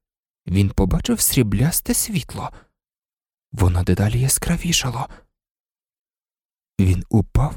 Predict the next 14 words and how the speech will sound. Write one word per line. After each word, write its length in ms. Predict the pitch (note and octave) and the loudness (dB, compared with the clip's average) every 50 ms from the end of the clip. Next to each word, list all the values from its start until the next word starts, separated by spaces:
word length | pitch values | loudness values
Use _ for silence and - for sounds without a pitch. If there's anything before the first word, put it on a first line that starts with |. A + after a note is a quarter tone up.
| - _ | -8 _
обличчям 680 | - D#3+ D#3+ D#3 B2+ G2 F#2 F#2 - - - - F#2+ F#2+ - | 2 2 4 4 4 2 2 0 -2 -4 -4 -4 -4 -6 -6
у 80 | A2+ | -6
траву. 640 | - - A2+ A2+ A2 G#2+ - A2 A2 - - - - - _ _ _ _ _ _ _ _ _ _ _ _ _ _ _ _ _ _ _ _ _ _ _ _ _ _ _ _ _ _ _ _ _ _ _ _ _ _ _ _ _ _ _ _ _ _ _ - | -6 -2 -2 -2 -2 -2 -4 -6 -6 -8 -10 -14 -18 -20 _ _ _ _ _ _ _ _ _ _ _ _ _ _ _ _ _ _ _ _ _ _ _ _ _ _ _ _ _ _ _ _ _ _ _ _ _ _ _ _ _ _ _ _ _ _ _ -2
Гаррі 580 | - F#2+ F2+ G2+ A2+ C#3 D3+ D3+ - E3 E3 | 0 2 4 4 4 4 4 2 2 2 2
був 240 | D#3+ D#3+ D3 C#3+ C3 | 4 4 2 4 4
ледь 280 | A#2+ A2 G#2 G#2 G2 G#2+ | 4 6 6 4 4 2
живий. 500 | A2 A#2+ C3 C3 A#2+ A#2 G#2 G2+ G#2 - - - - _ _ _ _ _ _ _ _ _ _ _ _ | 4 4 4 6 4 4 2 0 -4 -8 -14 -18 -20 _ _ _ _ _ _ _ _ _ _ _ _
Його 380 | - A#2 A#2 A#2+ G#2+ G#2 G#2+ G#2 | 2 4 6 6 6 6 6 6
нудило, 540 | G#2 G#2 A2 C3 - D#3 D3+ D#3+ F3 F3 - - - _ _ _ _ _ _ _ _ _ - | 6 6 6 4 4 4 6 6 6 4 2 0 -8 _ _ _ _ _ _ _ _ _ 2
він 220 | A#2+ A2 A#2 A#2 | 4 4 4 4
тремтів, 640 | B2 - C3+ C3+ C#3 C#3+ - - B2+ B2 A2+ A2 - - - - _ _ _ _ _ _ _ _ _ _ _ _ | 4 2 4 4 4 2 2 0 0 2 2 0 -2 -6 -12 -20 _ _ _ _ _ _ _ _ _ _ _ _
але 220 | - A#2 A2 B2+ | 4 6 6 6
розплющив 640 | C#3+ D#3 - - - - A#2 G2 F#2+ - - C3+ - - | 6 6 4 2 2 2 2 2 2 2 0 0 0 0
очі. 420 | - A2 G#2+ - - - - - | 0 0 0 0 -2 -2 -4 -6